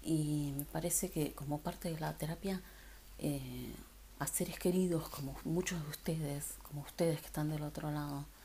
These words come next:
eh, les debía una explicación y quería contarles por lo que esto-, estoy pasando. Eh, no estoy curada, estoy, eh, me estoy sintiendo mejor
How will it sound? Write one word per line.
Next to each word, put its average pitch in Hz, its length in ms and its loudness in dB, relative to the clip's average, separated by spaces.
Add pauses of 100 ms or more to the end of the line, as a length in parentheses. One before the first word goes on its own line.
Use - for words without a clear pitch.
(720)
eh, 143 260 2 (160)
les 139 220 -2
debía 156 260 4
una 165 120 -2
explicación 185 640 0
y - 180 0 (360)
quería 170 480 2 (240)
contarles 147 560 -2
por 147 160 -2
lo 143 100 -4
que - 80 -14
esto-, 147 280 0 (180)
estoy - 280 -2
pasando. 127 600 -6 (1040)
Eh, 127 600 -2 (680)
no - 160 2
estoy - 260 0
curada, 196 540 0 (240)
estoy, 175 580 4 (1800)
eh, - 260 -4 (120)
me - 80 -12
estoy - 200 2
sintiendo 185 460 0
mejor 160 440 -2